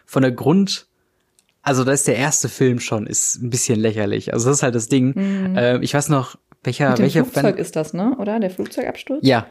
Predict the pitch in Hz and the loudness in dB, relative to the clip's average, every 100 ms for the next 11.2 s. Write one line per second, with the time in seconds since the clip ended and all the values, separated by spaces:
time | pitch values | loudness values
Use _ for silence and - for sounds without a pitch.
0 | _ 127 110 104 110 214 - - - - | _ 2 2 4 2 0 -2 -10 -12 -10
1 | 120 - 147 143 143 143 - _ _ 123 | -10 -6 -6 -4 -4 -6 -10 _ _ 2
2 | 117 104 - 123 - 117 104 107 - 107 | 2 0 0 -2 0 -2 0 -2 -2 -4
3 | 117 107 117 107 113 120 117 113 123 139 | -4 -4 -2 0 0 2 4 2 0 0
4 | 139 135 - 131 170 - 147 135 - 120 | 0 -2 -2 0 2 2 0 0 0 -2
5 | 123 123 120 110 120 - 113 107 117 - | -2 -4 -6 -2 -2 2 2 2 0 2
6 | 123 120 - _ _ _ - 113 107 107 | 0 0 -4 _ _ _ -4 0 2 2
7 | 107 - - 107 - - 113 110 110 101 | 0 -4 0 0 0 -6 -8 -6 -6 -4
8 | 104 127 156 160 156 147 160 - 156 196 | -4 -4 -2 -2 -2 -2 -2 -2 0 2
9 | 196 190 135 123 117 117 123 147 160 160 | 2 2 2 2 2 2 2 2 0 -2
10 | 190 202 151 147 147 131 165 202 190 165 | -4 -6 -6 -2 0 0 2 2 2 0
11 | 156 151 | 0 -2